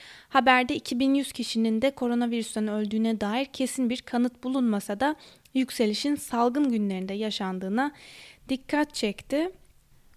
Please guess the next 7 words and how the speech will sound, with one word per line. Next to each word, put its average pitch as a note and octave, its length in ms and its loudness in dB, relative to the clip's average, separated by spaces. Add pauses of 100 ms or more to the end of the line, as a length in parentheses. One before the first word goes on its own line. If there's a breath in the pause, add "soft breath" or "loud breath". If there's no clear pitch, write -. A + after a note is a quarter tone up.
The B3 80 0
Times'ın B3+ 460 2
haberine A3 460 2
göre G#3 300 -2
ise C4 440 0 (380 soft breath)
Türkiye'de A#3+ 520 2
vakalar A#3 440 0